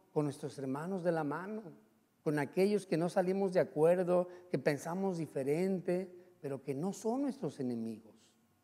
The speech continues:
Simplemente piensan diferente, creen diferente que yo, pero juntos tenemos que construir ese camino hacia la plenitud, hacia la paz,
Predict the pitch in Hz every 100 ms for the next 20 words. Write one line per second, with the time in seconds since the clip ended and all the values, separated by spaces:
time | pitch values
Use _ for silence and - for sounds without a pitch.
0 | _ - 190 190 175 190 180 160 - 196
1 | 262 247 196 160 135 139 135 131 123 135
2 | 131 - - _ 196 240 294 262 208 165
3 | 156 175 165 170 156 127 143 135 - -
4 | - _ - 147 135 - 208 233 240 214
5 | 170 160 165 180 170 170 160 165 156 143
6 | 143 180 226 - - - - 156 175 147
7 | 139 135 156 151 160 165 - - 143 -
8 | 147 135 139 131 127 - 160 180 175 -
9 | - - - 143 127 110 139 160 160 -